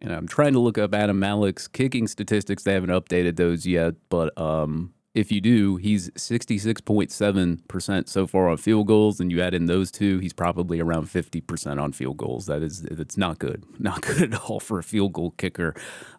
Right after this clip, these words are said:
Uh, might need to be calling Trey Smack up there or something because, uh, I don't think it can get any worse than that. Um,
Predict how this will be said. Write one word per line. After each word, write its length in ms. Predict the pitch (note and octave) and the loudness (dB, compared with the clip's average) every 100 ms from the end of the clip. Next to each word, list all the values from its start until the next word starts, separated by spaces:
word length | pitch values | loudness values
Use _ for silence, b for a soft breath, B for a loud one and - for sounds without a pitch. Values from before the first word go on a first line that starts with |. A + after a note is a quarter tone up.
| - | -6
Uh, 280 | D2+ D2+ C2 - | -4 -2 -6 -2
might 200 | D3 D#3 | 0 4
need 100 | C3 | 4
to 60 | A#2+ | 4
be 80 | |
calling 260 | A#2 A2+ G#2 | 4 4 4
Trey 220 | - F#2+ | 2 0
Smack 360 | E2 F#2 E2+ D2+ | 2 -2 -2 -4
up 140 | C2 | -4
there 220 | D2 D2 | -2 -2
or 60 | C2+ | -2
something 420 | - C#2 - D#2+ | -6 -6 -4 -4
because, 440 | D2+ D2+ - D2+ D#2 | -4 -6 -4 -4 -2
uh, 480 | C#2+ C2+ D2 - E2+ | -2 -4 -4 -4 -2
I 80 | F2 | 0
don't 160 | G2+ | 0
think 180 | - G2+ | -2 -2
it 80 | F#2 | -2
can 120 | F2+ | -2
get 120 | E2 | -2
any 160 | E2 D2+ | 0 0
worse 340 | E2 F#2 F2 | 2 2 2
than 120 | C#2 | -2
that. 300 | D#2 D2+ D2+ B B B _ | -2 0 -2 B B B _
Um, 480 | E2 D2+ C#2+ D#2+ | -4 -2 -4 -6